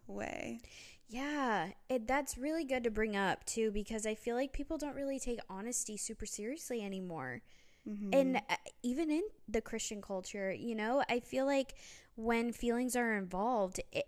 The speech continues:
Speaker 2: everything gets very messy very quickly, you know? So that's just kinda something that I've taken a step back from, and I've observed maybe from, you know, a little bit more of a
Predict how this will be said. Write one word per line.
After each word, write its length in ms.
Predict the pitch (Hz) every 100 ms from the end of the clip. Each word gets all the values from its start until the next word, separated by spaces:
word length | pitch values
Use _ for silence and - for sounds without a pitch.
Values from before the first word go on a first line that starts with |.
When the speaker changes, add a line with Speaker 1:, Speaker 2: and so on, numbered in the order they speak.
| -
Speaker 2:
everything 500 | 214 233 247 254 240
gets 220 | 214 -
very 400 | 190 190 196 202
messy 500 | 180 175 165 - 180
very 200 | 165 156
quickly, 600 | - - - - - - - - - -
you 120 | 226 202
know? 220 | 185 196 - - - - - - _ -
So 680 | - - 220 208 202 196 - -
that's 340 | 208 208 202 -
just 140 | 233
kinda 200 | 254 240
something 420 | 233 226 220 208
that 140 | 190 180
I've 240 | 175 202
taken 280 | 233 220 233
a 60 |
step 260 | 233 233 226
back 240 | 247 240 -
from, 280 | 254 262 269 -
and 200 | 208 202
I've 340 | 190 190 190 - - - -
observed 560 | 208 190 180 190 247 - - -
maybe 280 | 214 202
from, 600 | 214 220 202 196 196 185 -
you 120 | 247 220
know, 200 | 196 196
a 20 |
little 280 | 214 208 208
bit 260 | 208 202
more 260 | 214 208 196
of 140 | 196
a 320 | 202 190 185